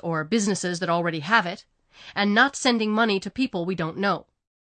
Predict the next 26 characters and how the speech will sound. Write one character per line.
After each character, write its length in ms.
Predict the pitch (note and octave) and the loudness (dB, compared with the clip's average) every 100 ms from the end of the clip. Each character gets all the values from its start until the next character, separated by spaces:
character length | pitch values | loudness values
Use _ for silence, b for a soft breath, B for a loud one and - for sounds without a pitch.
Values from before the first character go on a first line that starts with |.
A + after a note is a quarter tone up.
| _ _ _ _ - | _ _ _ _ -4
Macmillan 540 | G#3 A3 B3+ G#3+ A3+ | -2 4 4 4 0
regularly 480 | F#3+ G3 A3+ F#3+ F#3 | 0 0 0 0 -2
checks 360 | - G#3+ - | -2 -4 -4
his 120 | G3 - | -8 -4
financial 420 | F#3 A3+ B3 G#3 | -2 0 -2 -4
statements, 600 | - F3+ E3 G3 - - b b b | -2 -4 -4 -10 -12 -16 b b b
and 140 | G3 A3+ | 0 4
Lyons 400 | D4 D#4 D4 B3 | 4 4 0 0
is 120 | F#3+ | -2
wary 400 | A3 B3+ B3+ A#3+ | 2 2 2 0
of 80 | G#3+ | 0
emails 560 | C#4+ C4 E3 D#3 F3 | 0 0 0 -4 -8
with 120 | G3 | -6
lots 260 | F#3 F3+ - | -2 -2 -4
of 80 | F3+ | -6
mistakes. 640 | F3 - A#3 - - - _ _ _ _ _ _ _ _ - | -4 -2 -4 -4 -10 -12 _ _ _ _ _ _ _ _ -8
Collins 420 | - A3+ G#3+ G3 | 0 2 2 0
warns 360 | F#3 G3+ G3 F3+ | 0 2 2 0
against 320 | F#3 F3+ - | -2 -2 -4
communications 840 | G#3 G#3+ F#3+ G#3+ A3+ - F#3 E3+ | 0 0 0 0 -2 -2 -4 -4
with 160 | F3+ - | -6 -6
greetings 460 | G#3 A3+ G3 F#3 F#3 | -2 0 2 0 2
like, 300 | F3 F3 _ F3+ | 0 0 _ -8
"Dear 380 | E3+ A3+ G#3 | -2 2 2
valued 500 | F#3 G3 G3+ F#3+ E3+ | 4 2 2 0 -4
customer," 540 | - B3 - E3+ D#3 | -2 -2 -2 -6 -8